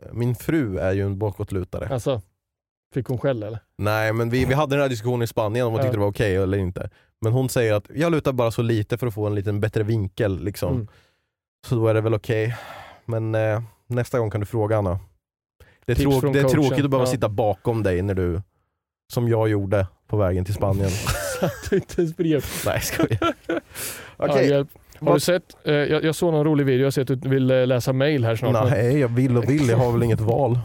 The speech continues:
Speaker 2: Eh, jag såg någon rolig video faktiskt i veckan om, eh,
Speaker 1: På en
Speaker 2: det här
Speaker 1: katt.
Speaker 2: hur, eh, terapi kommer låta om några år för Gen Z-folk.
Speaker 1: Ja.
Speaker 2: Och jag tyckte den var lite rolig. När man så här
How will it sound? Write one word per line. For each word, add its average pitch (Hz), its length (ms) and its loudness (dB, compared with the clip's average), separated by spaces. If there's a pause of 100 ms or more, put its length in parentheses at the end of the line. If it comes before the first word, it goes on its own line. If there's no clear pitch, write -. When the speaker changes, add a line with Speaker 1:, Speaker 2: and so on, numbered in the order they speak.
(520)
Speaker 2:
Eh, 127 80 2
jag 123 420 -2
såg 135 160 -4
någon 127 120 -2
rolig 123 260 0
video 127 340 2
faktiskt 120 380 -2
i 127 40 0
veckan 120 440 0
om, 120 240 0
eh, 120 120 2
Speaker 1:
På 113 40 2
en 107 60 2
Speaker 2:
det 127 80 4
här 120 220 2
Speaker 1:
katt. 113 80 2
Speaker 2:
hur, 127 200 2 (400)
eh, 127 240 0
terapi 156 720 -2
kommer 165 280 -2
låta 156 420 -2
om 123 120 -2
några 127 200 0
år 139 400 0 (480)
för 127 380 0 (160)
Gen 131 220 2
Z-folk. 127 960 -2 (140)
Speaker 1:
Ja. - 380 -6 (420)
Speaker 2:
Och 127 320 0
jag 123 120 -2
tyckte 131 200 -2
den 120 40 0
var 120 80 2
lite 127 180 0
rolig. 131 300 2 (120)
När 139 140 -2
man 131 160 0
så 123 120 -2
här 113 280 2